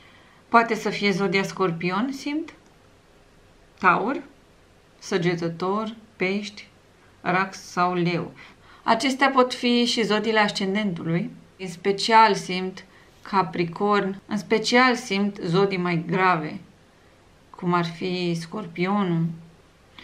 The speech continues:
și Săgetătorul aici sau Peștii, dar trecem peste zodii. Mă interesează să vă spun cum e ea la modul în care se arată față de voi. Cu vampirul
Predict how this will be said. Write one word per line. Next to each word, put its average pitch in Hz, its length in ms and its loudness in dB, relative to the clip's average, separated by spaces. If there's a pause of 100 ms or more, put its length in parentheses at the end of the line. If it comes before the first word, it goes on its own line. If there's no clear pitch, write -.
(280)
și - 160 -8
Săgetătorul 208 800 0
aici 165 200 0
sau 165 340 -4
Peștii, 170 380 -4
dar 202 280 0 (360)
trecem 262 380 0
peste 175 320 -4
zodii. 170 400 -2 (320)
Mă 226 100 -6
interesează 226 600 2
să 233 160 -2
vă 202 180 2
spun 240 480 -2 (520)
cum 254 260 2
e 240 180 4
ea 233 600 8 (1400)
la 226 160 8
modul 220 280 0
în 214 60 -2
care 208 260 2
se - 180 -6
arată 185 680 2
față 165 320 -6
de 165 220 -4
voi. 170 260 -2 (960)
Cu - 100 -10
vampirul 214 760 4